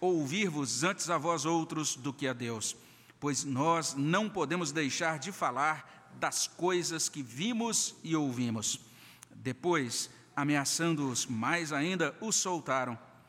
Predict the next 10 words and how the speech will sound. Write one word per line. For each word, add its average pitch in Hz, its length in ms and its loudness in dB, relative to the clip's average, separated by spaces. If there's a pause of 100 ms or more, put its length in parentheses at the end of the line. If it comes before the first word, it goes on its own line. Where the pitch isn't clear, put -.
(260)
não 165 240 2
tendo 196 260 0
achado 175 460 0 (180)
como 214 320 -2
os 220 200 0
castigar 147 760 0 (300)
por 127 160 -6
causa 185 280 2
do 185 140 2
povo, 165 480 2